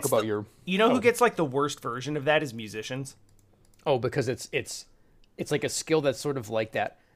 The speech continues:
Speaker 2: and it's, it's, "Can you make this song for me?" or something?
Speaker 1: Right, it, like, it
Speaker 2: <laughs> "Can
Speaker 1: is
Speaker 2: you make
Speaker 1: pe-,
Speaker 2: this
Speaker 1: like,
Speaker 2: small ditty?" <laughs>
Speaker 1: there are so many, and I suppose art is basically the same, but it's like everyone thinks of music, and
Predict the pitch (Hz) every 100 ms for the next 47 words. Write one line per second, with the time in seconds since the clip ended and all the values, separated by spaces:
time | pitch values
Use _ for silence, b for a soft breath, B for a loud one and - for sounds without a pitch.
0 | - 131 - - 147 - - _ - 143
1 | 127 123 123 117 - - 107 127 - 156
2 | 147 151 147 143 165 175 160 247 220 -
3 | 226 220 214 214 214 214 214 220 208 175
4 | 156 220 160 190 185 139 131 135 127 139
5 | - - - - 254 143 139 214 202 202
6 | 196 190 - 208 220 226 214 214 220 226
7 | 269 277 - 185 196 - 175 131 156 147
8 | 156 151 143 135 143 127 160 170 _ _
9 | _ 135 123 165 156 165 165 156 147 -
10 | - _ _ _ _ _ - 196 190 208
11 | 208 202 196 - - 190 190 202 190 151
12 | 151 160 196 220 - - _ _ 175 170
13 | 165 160 143